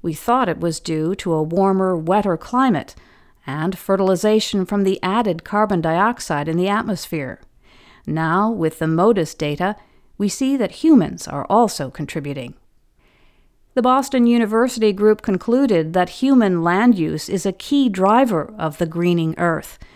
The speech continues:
accounting for over a third of the observed net increase in green leaf area. The study revealed a significant gap in understanding how that fits into the carbon cycle.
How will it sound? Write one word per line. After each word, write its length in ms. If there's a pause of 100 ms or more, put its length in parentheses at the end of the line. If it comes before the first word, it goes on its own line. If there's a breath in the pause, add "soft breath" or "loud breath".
(300 soft breath)
accounting 560
for 240
over 300
a 100
third 680
of 140
the 120
observed 680
net 260
increase 760
in 180
green 300
leaf 340
area. 480 (680 soft breath)
The 100
study 360
revealed 560
a 80
significant 800
gap 420 (160)
in 160
understanding 720
how 300
that 220
fits 440
into 200
the 220
carbon 320
cycle. 540